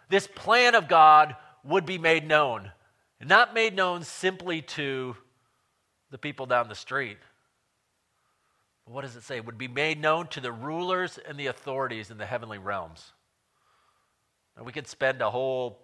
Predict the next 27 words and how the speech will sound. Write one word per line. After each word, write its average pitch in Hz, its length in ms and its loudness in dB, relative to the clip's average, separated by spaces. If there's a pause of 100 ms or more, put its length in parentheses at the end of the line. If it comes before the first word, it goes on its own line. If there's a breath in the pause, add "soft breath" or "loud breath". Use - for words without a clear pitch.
series 135 560 -8
talking 127 340 0
about 117 220 -2
what 117 140 -6
that 117 140 -2
is. 113 140 -8
In 107 60 -16
fact, 117 240 -6
we 110 80 -14
did 127 160 -4
a - 60 -8
couple 113 240 -6
years 110 220 -12
ago, 107 200 -10
and 104 80 -16
you 104 80 -18
can 110 100 -20
go 110 100 -10
back 110 240 -2
and 107 120 -12
listen 120 280 -10
to 110 60 -14
those 107 240 -8
on, 107 160 -6 (300 loud breath)
on 123 80 -12
spiritual 156 500 -8
warfare 135 760 0